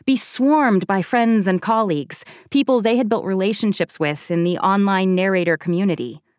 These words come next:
Those friends and colleagues provided them connections at the in-person event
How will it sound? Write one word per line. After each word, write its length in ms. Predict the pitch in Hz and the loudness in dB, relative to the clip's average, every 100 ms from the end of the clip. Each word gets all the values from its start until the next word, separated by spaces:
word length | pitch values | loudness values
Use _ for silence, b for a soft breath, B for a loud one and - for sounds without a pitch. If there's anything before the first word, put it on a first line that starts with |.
| _ _ _ _ _ - | _ _ _ _ _ -2
Those 240 | 269 285 | 0 -2
friends 420 | - 233 233 233 | -2 0 2 2
and 160 | 196 190 | 0 0
colleagues 480 | 214 220 220 190 - | 0 0 0 -2 -4
provided 480 | 214 202 226 233 190 | -4 0 0 0 0
them 180 | 190 | 0
connections 800 | 185 - 208 233 277 - 175 165 | -2 -2 0 0 -2 -2 -2 0
at 140 | 170 - | 0 -2
the 140 | 208 | -2
in-person 500 | 226 240 214 214 202 | 0 0 0 -2 -2
event 340 | 180 208 220 | 0 0 -2